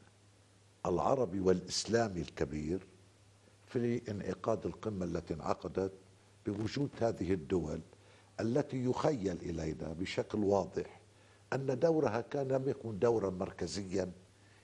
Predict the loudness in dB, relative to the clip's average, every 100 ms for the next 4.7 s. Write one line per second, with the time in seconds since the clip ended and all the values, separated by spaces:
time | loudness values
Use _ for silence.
0 | -4 0 0 0 -2 -4 -2 -2 -2 0
1 | 0 0 -2 -4 -6 -20 -20 -20 -20 -18
2 | -8 0 0 2 2 2 2 0 -2 -10
3 | -4 0 0 0 -2 0 0 -2 -8 -12
4 | -16 -16 -14 -12 -12 -14